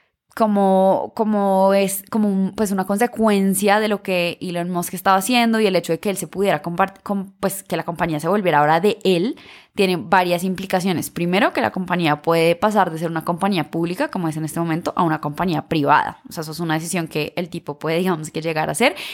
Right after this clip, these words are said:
Y siendo Elon Musk como es, pues es probable que lo haga y es como lo que se rumora, eh, en los analistas de Wall Street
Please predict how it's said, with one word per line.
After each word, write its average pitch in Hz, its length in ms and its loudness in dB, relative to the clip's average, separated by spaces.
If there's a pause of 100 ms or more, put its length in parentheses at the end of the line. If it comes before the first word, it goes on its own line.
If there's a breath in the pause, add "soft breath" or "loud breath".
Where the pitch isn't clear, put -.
(160 loud breath)
Y 269 200 4
siendo 220 380 2
Elon 208 280 -2
Musk 196 380 -8
como 190 300 2
es, 202 220 0
pues - 220 -14
es - 80 -12
probable 139 420 -2
que 185 120 -4
lo 196 120 4
haga 233 220 2
y - 40 -4
es - 180 -12
como 170 200 -4
lo 160 120 -4
que 170 100 -8
se 165 100 -4
rumora, 165 540 -2
eh, 156 240 -4
en 165 120 -2
los 160 120 -4
analistas 160 560 -2
de - 60 -2
Wall 151 220 -6
Street - 340 -8